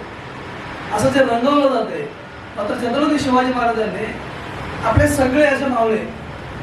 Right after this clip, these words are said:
ते सावळेंसारखे, असे सगळे मावळे छत्रपती शिवाजींनी, महाराजांनी कुठल्याही जातीचा उल्लेख न करता त्याला एक मावळा हा शब्द दिला. आणि डॉक्टर बाबासाहेब आंबेडकरच्या चळवळीमध्ये, त्याच्या सगळ्या संघर्षामध्ये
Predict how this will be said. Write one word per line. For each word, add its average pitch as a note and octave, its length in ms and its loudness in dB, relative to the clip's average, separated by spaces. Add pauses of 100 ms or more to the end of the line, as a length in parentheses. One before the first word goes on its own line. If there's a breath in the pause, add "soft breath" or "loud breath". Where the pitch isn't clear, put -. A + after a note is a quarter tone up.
(160)
ते A3 60 2
सावळेंसारखे, A3 960 2 (920)
असे D4 160 6
सगळे C#4+ 380 4
मावळे C4+ 560 2 (200)
छत्रपती C4 400 -2
शिवाजींनी, B3+ 760 0 (720)
महाराजांनी A#3 540 4 (520)
कुठल्याही C#4+ 600 4
जातीचा C4+ 440 2
उल्लेख C4 240 2
न B3+ 200 -4
करता A#3+ 300 -4
त्याला B3 140 -4
एक B3+ 200 -4
मावळा G#3+ 300 4
हा D#4 160 2
शब्द A#3 200 -4
दिला. A3 320 -4 (640)
आणि A3+ 140 -2
डॉक्टर A3 360 4
बाबासाहेब D4 460 2
आंबेडकरच्या C4+ 600 -2
चळवळीमध्ये, A#3+ 760 -2 (840)
त्याच्या A3+ 240 4
सगळ्या - 460 2
संघर्षामध्ये C4+ 920 0